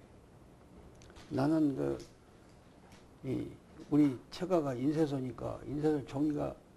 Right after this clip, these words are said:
그때 종이가 귀한 때지만 인쇄소 종이 있거든. 그 인쇄소 종이에다가 내가 이제 큰 글자로 대자보를 써가지고 일본 천황이 항복했다고 이제 이렇게 하고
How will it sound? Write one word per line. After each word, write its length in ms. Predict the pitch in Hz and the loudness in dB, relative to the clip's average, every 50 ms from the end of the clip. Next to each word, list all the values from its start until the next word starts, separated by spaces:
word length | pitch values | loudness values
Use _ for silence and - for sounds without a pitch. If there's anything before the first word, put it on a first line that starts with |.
| - - - | -20 -20 -16
그때 220 | - - - 151 | -8 -4 -4 -2
종이가 320 | 117 120 143 147 147 139 123 117 | -2 0 0 0 0 0 -2 -4
귀한 200 | 131 139 147 143 | -4 -4 -4 -4
때지만 300 | 135 143 120 123 139 117 | -4 -8 -8 -8 -6 -6
인쇄소 240 | 117 139 139 131 120 135 | -6 -6 -6 -6 -8 -8
종이 120 | 131 113 107 | -10 -10 -10
있거든. 260 | 113 - - 113 107 - - - - - - - - - - - - - | -10 -10 -10 -10 -10 -12 -14 -20 -20 -20 -20 -20 -20 -20 -20 -20 -18 -10
그 120 | - 143 139 | -4 0 0
인쇄소 320 | 147 143 160 156 139 123 123 | 2 2 2 0 0 -2 -8
종이에다가 600 | - 131 131 139 143 147 135 135 123 120 117 110 | -10 -8 -6 -4 -4 -4 -6 -6 -8 -10 -10 -12
내가 200 | 104 - - 120 | -10 -8 -8 -8
이제 160 | 120 - - - - - | -8 -10 -12 -16 -18 -18
큰 320 | - - - - - - 139 | -16 -16 -16 -16 -16 -16 -14
글자로 300 | 143 143 - 127 113 113 | -12 -8 -6 -6 -6 -4
대자보를 460 | - 139 135 131 135 120 117 120 117 | -4 -6 -4 -4 -4 -4 -6 -8 -10
써가지고 360 | - 117 110 110 113 110 - - - - - - - - - - - - - - - - - | -10 -10 -10 -10 -10 -12 -14 -16 -20 -20 -20 -20 -20 -20 -20 -20 -20 -20 -20 -20 -14 -8 -6
일본 280 | 143 135 131 - 127 139 - - | -4 -4 -4 -4 -6 -6 -10 -14
천황이 400 | - - 160 147 135 123 107 - - - - - | -14 -10 -8 -8 -6 -6 -8 -10 -14 -16 -20 -12
항복했다고 640 | - - 147 147 135 131 143 110 - - 95 - - - - | -6 -6 -4 -4 -6 -8 -10 -12 -12 -12 -12 -12 -14 -16 -16
이제 100 | - - | -14 -14
이렇게 200 | 107 117 123 - 135 | -12 -12 -12 -14 -16
하고 180 | 135 139 - | -16 -16 -18